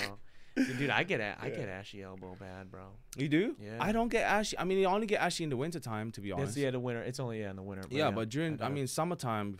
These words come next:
Speaker 2: if you see me getting nice and charcoaled, you know,
Speaker 1: Yeah.
Speaker 2: by the pool and stuff,
Speaker 1: I
Speaker 2: and
Speaker 1: feel that. That's a vibe.
Speaker 2: it
Speaker 1: That's a
Speaker 2: really
Speaker 1: whole
Speaker 2: is.
Speaker 1: vibe.
Speaker 2: I'm all about that. Cocktails. My
Speaker 1: That's
Speaker 2: last name is Colada,
Speaker 1: Aperol
Speaker 2: Pina
Speaker 1: Spritz?
Speaker 2: Colada.
Speaker 1: You do the Aperol Spritz? That's
Speaker 2: Oof,
Speaker 1: big
Speaker 2: the di-,
Speaker 1: over in
Speaker 2: digestives. Oh my God.
Speaker 1: Yeah, the
Speaker 2: It's a
Speaker 1: aperitifs.
Speaker 2: digestive. Did you know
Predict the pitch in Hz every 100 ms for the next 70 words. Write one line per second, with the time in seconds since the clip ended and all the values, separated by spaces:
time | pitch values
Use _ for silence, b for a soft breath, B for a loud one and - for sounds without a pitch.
0 | - - 147 131 127 127 110 104 98 90
1 | 82 104 117 117 110 101 95 87 80 65
2 | - 120 117 117 123 117 113 113 - -
3 | 95 92 92 98 104 107 - 139 123 120
4 | 113 - 113 107 104 92 87 85 101 92
5 | 92 B B B B - 147 156 110 117
6 | 123 101 113 127 190 175 180 170 98 92
7 | 156 156 185 135 82 - 67 - 165 160
8 | 151 156 156 - - 117 139 123 127 135
9 | 127 - 117 127 139 180 165 123 - -
10 | 123 131 135 143 135 139 339 403 427 427
11 | 427 415 294 139 143 135 131 120 127 117
12 | 110 107 120 - 123 117 101 101 107 95
13 | 80 - 104 101 131 151 151 120 156 202
14 | 214 285 403 - 107 139 156 185